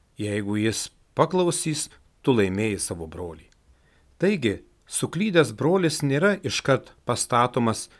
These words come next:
priešais bendruomenę, bet visų pirmiausia, bandoma problemą spręsti be liudytojų. Bet deja,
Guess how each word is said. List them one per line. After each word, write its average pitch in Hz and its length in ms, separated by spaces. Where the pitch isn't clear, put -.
priešais 113 560
bendruomenę, 98 800
bet 117 260
visų 101 340
pirmiausia, 170 640
bandoma 110 720
problemą 110 540
spręsti 95 640
be 139 160
liudytojų. 90 540
Bet 123 220
deja, 90 320